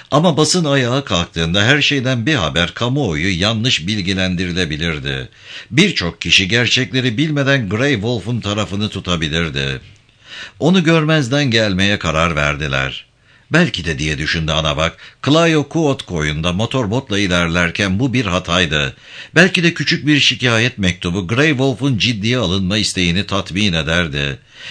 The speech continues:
Bir etki yaratabildiğini gösterecek herhangi bir şey." Okyanusun yüzeyini taradı. Zodyak hızla suyun üzerinden ilerliyordu ve Anavak bir balinayı yaralamak istemiyordu.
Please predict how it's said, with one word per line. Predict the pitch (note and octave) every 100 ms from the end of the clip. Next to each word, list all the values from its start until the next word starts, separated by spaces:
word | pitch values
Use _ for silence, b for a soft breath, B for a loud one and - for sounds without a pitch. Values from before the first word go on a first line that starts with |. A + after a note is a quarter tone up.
| B
Bir | F2+ E3
etki | C#3 C#3 - -
yaratabildiğini | F3 A2+ F2+ E2 E2+ D2+ D#2+ D#2+ G2
gösterecek | F2 F2+ - E2 D#2 F2+ F2
herhangi | G2 A2+ D#2 B2 A2+ F2+
bir | E2+ E2
şey." | E2 D#2 D#2 - _ - _ _ _ _ _ _ _ _ _ B B B B B
Okyanusun | D#3+ - E3+ D3+ D#3+
yüzeyini | D3 B2+ A#2+ G#2 F#2 F#2+
taradı. | F2+ C#2+ D2 C#2 C#2 - b
Zodyak | E2+ C3 D#3+ C3+ D3+ D3
hızla | F3+ D#3+ A#2+
suyun | A#2+ F#2+ G2 G#2+
üzerinden | D#2+ F#2 E2+ F#2
ilerliyordu | D#2+ D2+ D#2 C#2+ D#2+ D#2 D2+ D#2
ve | G2
Anavak | G#2 C3+ A#2+ A2+ E2
bir | C3 A2+ F2+
balinayı | A2+ C3 G#2+ A2+ F2+
yaralamak | G2+ G#2 F#2 F2+ G2
istemiyordu. | E2+ - D#2+ F2 D2+ C#2 C#2 C2 C2